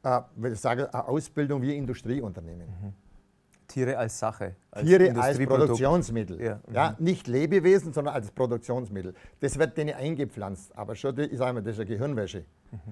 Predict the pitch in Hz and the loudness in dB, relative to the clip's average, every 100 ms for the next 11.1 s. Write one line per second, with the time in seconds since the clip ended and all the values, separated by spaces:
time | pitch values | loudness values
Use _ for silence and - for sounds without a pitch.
0 | 98 _ 104 110 131 113 131 113 98 85 | -18 _ -6 -4 -4 0 0 0 -6 -8
1 | 90 - 110 113 110 110 110 113 - 110 | -10 -8 -4 -2 -2 -2 -4 -6 -8 -8
2 | 101 98 101 90 - 101 123 147 135 - | -8 -8 -8 -10 -6 -2 0 0 0 0
3 | 101 - 98 82 80 - - _ - 151 | -4 -4 -10 -10 -14 -20 -20 _ 2 4
4 | 147 110 - _ _ _ _ _ _ _ | 4 0 -8 _ _ _ _ _ _ _
5 | - - _ - 95 92 87 - _ _ | -20 -20 _ -8 -4 -2 -4 -8 _ _
6 | _ _ _ _ _ _ _ _ _ _ | _ _ _ _ _ _ _ _ _ _
7 | _ - 131 135 208 202 - 160 160 - | _ -4 0 2 2 2 2 2 2 -2
8 | - _ - 123 - 101 117 - - 139 | -18 _ -10 -8 -6 -2 -2 -2 -6 -2
9 | 202 220 202 - - - 131 156 156 156 | -2 -4 -8 -12 -8 -4 -2 0 2 2
10 | 127 - _ - 113 127 139 - 120 123 | 0 -8 _ -12 -6 -6 -6 -6 -6 -6
11 | 113 | -8